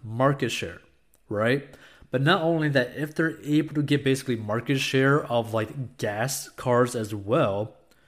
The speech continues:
through, like, deals like this, right? It would actually make the infrastructure for E Vs a lot easier, right? Because the more E Vs that get on the road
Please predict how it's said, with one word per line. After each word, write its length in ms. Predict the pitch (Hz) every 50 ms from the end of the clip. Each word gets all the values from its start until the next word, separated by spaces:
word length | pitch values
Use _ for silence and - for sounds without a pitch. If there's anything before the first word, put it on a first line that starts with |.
| _ _ _
through, 340 | - 131 127 123 123 131 - - _ _
like, 440 | - 123 113 - 165 170 156 139 117
deals 320 | 131 127 123 123 123 107
like 320 | 113 107 101 - - - -
this, 560 | 165 127 110 131 139 - - - - - _ - - - - -
right? 360 | 107 107 110 123 147 147 151 - - - - - - - - - _ _ - - _ _ _ _ _ _ _ _ _ _ _ _ _ _ _ _ _ _ _ _ _ _ _ _ _ _ _
It 140 | - 143 165
would 160 | 170 180 180
actually 480 | - - 156 151 156 151 - - 143
make 260 | 131 135 135 139 - -
the 220 | - 120 - - -
infrastructure 880 | - 175 196 190 - 165 156 156 - - - 127 123 - - - 131 120
for 420 | 107 - - - - 147 165 175 170
E 160 | 160 165 165
Vs 420 | 143 110 117 117 113 113 110 113
a 100 | - 120
lot 260 | 113 113 110 104 104 -
easier, 480 | 139 139 143 135 113 104 92 - - - - _ _ _ -
right? 320 | 98 101 113 135 151 147
Because 260 | - 135 120 123 -
the 120 | - - 117
more 380 | 110 110 113 123 135 151 165
E 200 | 151 156 160 156
Vs 600 | 139 113 139 151 147 135 127 123 123 127 120 - - - _
that 260 | - 117 120 - 131
get 220 | - 123 120 - -
on 220 | 123 120 120 120
the 100 | 117 110
road 640 | 107 110 123 165 180 156 120 110 104 107 117 143 156